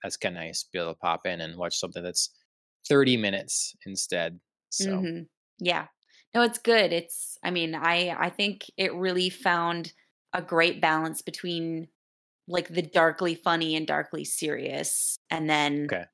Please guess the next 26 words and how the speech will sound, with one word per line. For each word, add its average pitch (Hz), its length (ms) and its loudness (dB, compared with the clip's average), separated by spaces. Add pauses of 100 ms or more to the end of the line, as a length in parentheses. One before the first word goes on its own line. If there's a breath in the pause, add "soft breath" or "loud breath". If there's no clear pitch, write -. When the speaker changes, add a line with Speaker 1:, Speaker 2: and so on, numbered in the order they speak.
(360)
Speaker 2:
you 190 100 2
know, 165 100 6
giving 160 260 2
us - 140 -2
a 170 60 -4
little, 156 260 -2
like, 151 420 -2 (540)
aerobics 165 440 4
eye 160 160 4
candy 143 380 -4
kind 147 200 -6
of 156 100 -8
fun. - 360 -8 (680)
Speaker 1:
Sure. 90 320 -6 (600 loud breath)
Speaker 2:
So. 127 80 2
Speaker 1:
I, 170 440 4 (160)
I, 180 140 0 (240)
I, 180 180 -4 (240)
yeah, 151 200 2
I 135 60 4
probably 175 360 6
would 160 160 8
have 139 100 6
watched 131 400 4
another 120 420 2
episode 101 680 0